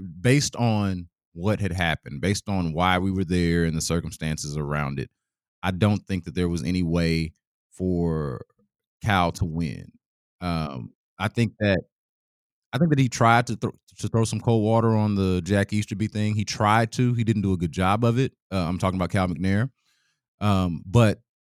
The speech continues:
but it's all still there. And, and, and what I'm getting at here is that if they had done what you're saying, most of us would have seen right through it. Like, quite honestly, we would have seen right through it.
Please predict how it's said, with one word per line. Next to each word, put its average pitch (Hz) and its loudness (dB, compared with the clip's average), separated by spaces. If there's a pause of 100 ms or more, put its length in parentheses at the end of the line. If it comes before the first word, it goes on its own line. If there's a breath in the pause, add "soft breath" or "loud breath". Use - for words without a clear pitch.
but 135 4
it's 131 -2
all 160 6
still 123 4
there. 104 4
And, 104 2
and, 110 2
and 113 2
what 139 4
I'm 107 2
getting 107 2
at 95 2
here 92 0
is 85 -2
that 90 -2 (520)
if 113 -8
they 143 6
had 113 2
done 123 6
what 110 0
you're 123 4
saying, 117 0 (260)
most 135 4
of 101 0
us 92 -2
would 85 -2
have 82 -2
seen 82 -2
right 78 -4
through 82 -2
it. - -8 (180)
Like, 95 -2
quite 101 0
honestly, 80 -2
we 117 4
would 123 2
have 95 -2
seen 87 -2
right 82 -2
through 82 -2
it. 80 -4